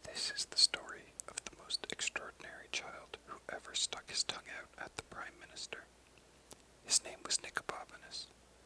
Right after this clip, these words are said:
He lived a long time ago in a city called Venice,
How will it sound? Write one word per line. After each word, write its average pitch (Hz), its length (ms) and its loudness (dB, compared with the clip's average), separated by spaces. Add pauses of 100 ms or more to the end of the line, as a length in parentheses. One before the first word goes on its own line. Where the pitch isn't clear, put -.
(340)
He - 140 0
lived - 240 0
a - 100 0
long - 220 0
time - 260 0
ago - 360 -4 (200)
in - 140 -10
a - 40 -2
city - 300 4
called - 260 -6
Venice, - 460 -4